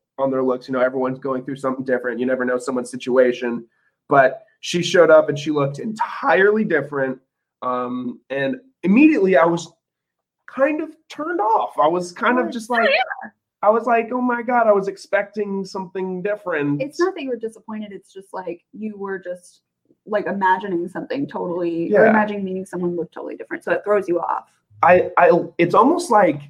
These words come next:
Speaker 1: and I did meet this girl on a dating app, so I could have probably taken it with a grain of salt. Like,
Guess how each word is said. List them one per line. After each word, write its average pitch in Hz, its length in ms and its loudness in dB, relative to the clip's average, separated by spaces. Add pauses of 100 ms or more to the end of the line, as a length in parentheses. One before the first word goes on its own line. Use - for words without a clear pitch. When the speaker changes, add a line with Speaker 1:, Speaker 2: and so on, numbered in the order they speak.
Speaker 1:
and 165 120 4
I 170 100 6
did 214 200 4
meet 226 160 2
this 208 160 2
girl 196 180 4
on 190 60 4
a 180 80 4
dating 151 380 4
app, 143 200 4
so - 140 0
I 214 80 8
could - 260 0
have 208 160 0
probably 185 380 2
taken 175 300 -2
it 156 60 -2
with 151 100 -2
a 151 40 -4
grain 151 220 2
of 143 80 0
salt. 135 420 2
Like, 139 260 4